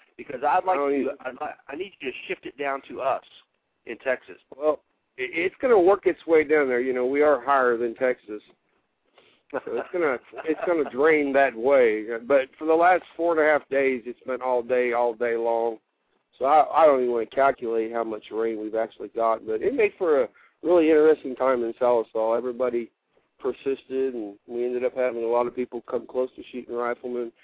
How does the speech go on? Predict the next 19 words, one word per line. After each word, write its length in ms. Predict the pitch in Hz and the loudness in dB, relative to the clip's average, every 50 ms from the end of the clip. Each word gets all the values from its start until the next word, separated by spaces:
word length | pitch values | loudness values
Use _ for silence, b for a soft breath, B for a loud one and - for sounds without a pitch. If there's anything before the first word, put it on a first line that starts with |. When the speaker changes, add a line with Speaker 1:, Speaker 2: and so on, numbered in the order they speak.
| b b b _ _ _ _ _ - | b b b _ _ _ _ _ 0
Speaker 2:
in 200 | 160 160 160 143 | 2 2 2 2
the 60 | 131 | 0
rain. 280 | 127 131 131 131 135 135 | 0 0 0 0 0 0
And 100 | 135 139 | 2 2
like 160 | 139 135 - | 2 2 2
I 120 | 143 135 | 2 2
told 280 | 135 - 135 131 127 123 | 4 4 4 4 4 2
him, 60 | 120 | 0
believe 240 | 120 131 139 139 127 | 0 0 0 0 0
it 40 | 127 | 0
or 40 | 123 | 0
not, 140 | 123 131 | 0 2
one 160 | 147 147 143 139 | 2 4 4 6
guy 100 | 143 139 | 6 6
looked 180 | 139 139 131 139 | 6 4 2 0
at 40 | 135 | -2
me 80 | 135 | -2
and 80 | 147 - | -2 -4
says, 120 | - 123 | -6 -10